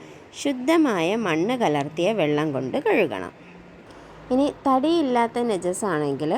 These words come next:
അതിൻ്റെ മേൽ വെള്ളം ഒഴുക്കൽ കൊണ്ട് ശുദ്ധിയാകും. ഉദാഹരണത്തിന് മൂത്രമൊക്കെ പോലെ. ഇനി തടിയുള്ള നജസാണെങ്കിലോ അതിൻ്റെ രുചി, നിറം, മണം എന്നിവ നീക്കിയാൽ മാത്രം അത് ശുദ്ധിയാവുകയുള്ളൂ.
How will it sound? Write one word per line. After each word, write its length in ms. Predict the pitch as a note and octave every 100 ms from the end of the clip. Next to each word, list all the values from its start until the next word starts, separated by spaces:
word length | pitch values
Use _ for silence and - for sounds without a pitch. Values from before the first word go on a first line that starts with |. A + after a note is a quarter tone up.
| E4
അതിൻ്റെ 340 | G#3 G#3 A3+ B3+
മേൽ 220 | A3 G3 G3+
വെള്ളം 360 | F3 E3 G3 C4
ഒഴുക്കൽ 380 | F3+ D#3+ D#3+ D#3+
കൊണ്ട് 260 | E3 C3 B2
ശുദ്ധിയാകും. 560 | C4+ C4 F#3+ E3 C#3 - -
ഉദാഹരണത്തിന് 580 | G#3 G3+ G3 F3 G#3+ F4+ - - - - -
മൂത്രമൊക്കെ 640 | C#4+ D4+ B3+ G3 - F3 - -
പോലെ. 300 | F#3+ C#3+ A2 - - - - - - - - - -
ഇനി 140 | B3 C#4+ A#3+
തടിയുള്ള 480 | D#3+ F#3 C#4 C#4 C4
നജസാണെങ്കിലോ 840 | B3+ G#3+ G#3+ A#3 G3+ F#3 F#3 E3+ E3 - - - -
അതിൻ്റെ 360 | E3 F3+ G3
രുചി, 400 | A3 D#3+ D3+ F#3 B3 A#3
നിറം, 380 | E3+ D#3+ D#3 A#3 -
മണം 400 | F3 D#3 D#3 B3 -
എന്നിവ 320 | F3+ E3+ G3
നീക്കിയാൽ 560 | B3 D#3+ D#3 F3+ F3 G3
മാത്രം 380 | E3 C#3+ A#3 F#4+
അത് 160 | F3+ E3+
ശുദ്ധിയാവുകയുള്ളൂ. 920 | - E3+ D3+ D#3 C#3 C3+ A#3 D#4+ D3